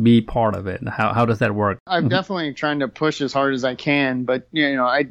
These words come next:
Speaker 2: in the open water swim, I was <laughs> one of the last people out of the water, and it was great. I mean, it's, it's always nice to be a beginner at something, and it's always nice to need to learn. And,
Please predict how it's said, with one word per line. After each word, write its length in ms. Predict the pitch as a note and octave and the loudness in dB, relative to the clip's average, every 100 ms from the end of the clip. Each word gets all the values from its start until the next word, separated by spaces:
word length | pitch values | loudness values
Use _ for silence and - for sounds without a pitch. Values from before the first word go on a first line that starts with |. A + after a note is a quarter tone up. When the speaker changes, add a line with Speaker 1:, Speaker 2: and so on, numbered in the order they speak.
| - | -6
Speaker 2:
in 180 | E3+ D#3 | 2 4
the 100 | D3 | 4
open 260 | D#3 D3 | 2 0
water 240 | C#3+ C#3 B2+ | 0 0 0
swim, 320 | - D#3+ C#3 | 0 0 2
I 80 | B2+ | -2
was 180 | A#2+ - | -4 -14
<laughs> 40 | - | -8
one 480 | - F#3 C#3+ D3 D3+ | 0 2 2 0 0
of 80 | |
the 80 | C#3 | 0
last 340 | B2 C3+ C#3 - | 0 0 -2 0
people 240 | D3+ C3+ | 0 2
out 180 | C#3 C#3 | 0 0
of 80 | B2+ | -4
the 60 | |
water, 400 | A#2+ C3+ D3 B2 | -2 0 0 -2
and 80 | A2 | -4
it 80 | C#3 | -2
was 160 | C3+ | -2
great. 420 | B2+ C3+ D#3 C#3 - | 0 0 0 -2 -8
I 60 | B2+ | -4
mean, 240 | C#3 C#3 | 0 2
it's, 220 | C#3 C3 - | 2 0 0
it's 220 | E3+ C#3+ | 0 2
always 360 | D#3 E3 D3 | 2 2 0
nice 280 | C#3 C#3+ C#3+ | 0 -2 -2
to 100 | - | -4
be 180 | C3 C3+ | -2 0
a 40 | B2+ | 0
beginner 460 | C3 B2+ C3+ B2+ | -2 -4 -4 -4
at 160 | B2 - | -4 -2
something, 500 | C#3 B2+ B2+ C3+ C3+ | -2 -2 -2 -2 -2
and 100 | B2 | -6
it's 160 | B2 B2+ | -4 0
always 360 | B2+ C3 - - | 0 0 -4 -2
nice 300 | C#3 C#3+ C#3+ | 0 2 0
to 280 | C#3 C3 - | -2 -2 -4
need 360 | - D3+ C#3+ | 0 4 4
to 100 | C3 | 4
learn. 480 | B2+ C3 C3 C#3+ C#3 | 0 0 2 4 4
And, 260 | B2+ A#2+ | 2 0